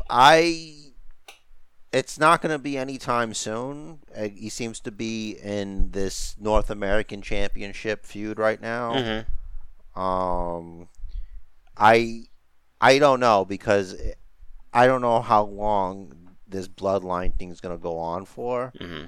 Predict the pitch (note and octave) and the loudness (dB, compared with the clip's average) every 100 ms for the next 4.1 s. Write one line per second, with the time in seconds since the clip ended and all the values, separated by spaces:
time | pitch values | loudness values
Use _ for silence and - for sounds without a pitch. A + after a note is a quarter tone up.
0 | - F#2+ - G#2+ G2+ A2 A#2 A2 G#2 G#2+ | 0 0 0 -6 -4 -4 -2 -4 -6 -2
1 | G#2+ G#2+ G#2 G2 G#2 G#2+ G2+ G2+ G2+ G#2 | 0 0 -2 0 0 0 0 0 0 -2
2 | G2+ G2 F#2 - G2 F#2+ F#2 - G#2+ G2+ | -2 -2 -4 -4 -2 -2 -4 -2 0 0
3 | G2 - G#2 G2+ G2+ G2 - G2 F#2 F2+ | -2 -8 -4 0 0 -2 -8 -12 -10 -12